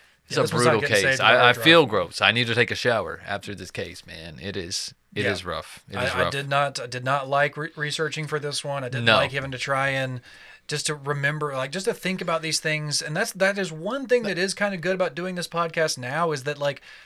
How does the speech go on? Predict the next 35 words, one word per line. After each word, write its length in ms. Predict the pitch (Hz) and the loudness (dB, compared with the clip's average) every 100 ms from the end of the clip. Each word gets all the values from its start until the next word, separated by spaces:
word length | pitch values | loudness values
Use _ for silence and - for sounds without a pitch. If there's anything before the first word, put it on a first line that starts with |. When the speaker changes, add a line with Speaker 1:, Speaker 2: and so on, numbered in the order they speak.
| - - | -10 0
Speaker 2:
there 180 | 170 | 0
aren't 260 | 196 262 294 | 2 0 2
that 160 | - 127 | 0 0
many 160 | 127 | -6
things 260 | 117 120 113 | -8 -10 -10
about 360 | 104 107 104 | -10 -10 -12
this, 240 | - 110 131 | -12 -8 -8
and 100 | 131 | -6
hopefully 300 | 196 240 240 | -6 2 2
it 100 | 180 | 4
does 240 | 170 185 | 2 2
bring 240 | 156 190 180 | 0 -2 -2
some 160 | 170 | -2
more 160 | 160 143 | -2 -2
light 240 | 131 160 | -2 -6
to 60 | - | -8
the, 160 | 143 143 | -4 4
Speaker 1:
That 140 | 165 | 4
Speaker 2:
the 60 | 185 | 6
Speaker 1:
is 60 | |
Speaker 2:
case 80 | 175 | 8
Speaker 1:
true. 240 | 196 160 98 | 8 8 6
Speaker 2:
because 240 | 156 151 | 0 0
there, 180 | 175 202 | -2 0
like 180 | 185 190 | -2 -4
we 100 | 190 | -4
said, 200 | 190 143 | -6 -4
there 140 | 185 | -2
were 180 | 247 226 | 2 2
some 320 | 180 160 139 113 | 0 -2 -6 -10
grave 680 | 110 117 131 180 185 135 113 | -16 -12 -6 -2 -2 -2 -8
misjustices 680 | 127 123 139 123 120 113 110 | -8 -6 -4 -6 -6 -10 -8
done 240 | 113 113 101 | -8 -8 -10
here. 200 | 104 104 | -14 -12
Like, 280 | 107 104 | -12 -14